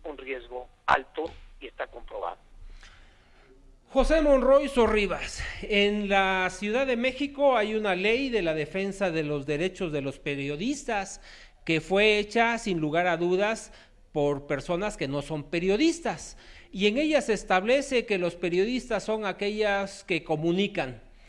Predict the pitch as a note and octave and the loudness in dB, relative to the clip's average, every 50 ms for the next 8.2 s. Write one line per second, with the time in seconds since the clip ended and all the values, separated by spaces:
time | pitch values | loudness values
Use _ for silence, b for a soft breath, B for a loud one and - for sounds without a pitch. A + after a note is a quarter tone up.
0 | B B B B B B B - _ - G3 G#3 A3+ C4 D4 D#4 D#4 C4+ - - | B B B B B B B -20 _ -6 0 2 2 4 2 2 0 -2 -2 0
1 | F#3+ E3+ F3 G3+ G#3+ A#3 A3+ G3+ - G3+ F3+ - F#3 E3+ E3+ E3+ G3 F#3+ G3 G#3+ | 2 4 4 4 4 4 2 2 0 -2 -2 -2 -2 -2 0 0 0 0 2 2
2 | G#3 G3+ - F#3+ G3 G3+ F#3+ G3 G3+ G#3+ A3 A#3 A3+ A3+ - A#3+ B3 B3+ A#3+ - | 0 0 0 0 0 2 2 2 4 4 4 2 2 2 2 2 2 2 2 0
3 | B3+ B3+ A3+ G#3 F#3 F3 - - F3+ D#3+ D3 - G3 F#3 F#3 F#3+ F#3+ F3+ F3+ - | -2 -4 -2 -2 -4 -6 -6 -4 -4 -4 -2 -2 0 0 0 0 -2 -4 -4 -4
4 | - E3+ D3+ - D#3+ D#3 D3+ D#3+ E3 F#3 G#3 G3+ G#3 - A#3 A3+ A#3 A#3 - - | -4 -6 -2 -2 -2 -2 0 -2 -2 -2 -2 -4 -4 -4 -4 -4 -4 -6 -6 -4
5 | C3 B2+ A#2+ - D3+ B2+ A#2+ B2+ B2 C3+ D3+ A3+ C4+ - - - b b b b | -4 -4 -4 -2 -2 0 2 2 0 0 0 -4 -6 -6 -10 -16 b b b b
6 | - C#3 C#3 C#3+ C#3 C#3 C#3 C#3 - E3+ F#3 F#3 F#3 A3 A#3 - - - - - | -10 -6 -4 -2 -2 -2 -4 -4 -2 -2 0 0 0 -2 -4 -6 -12 -16 -18 -18
7 | - D3+ D3+ F#3 E3 D#3 - F3+ F3 D#3 D#3 C#3+ - F3 F3+ F3+ F#3 F3 D#3 C#3+ | -16 -2 0 0 0 0 -2 -4 -4 -4 -4 -4 -2 2 4 4 4 4 2 -2
8 | C3+ B2+ A#2+ | -6 -8 -8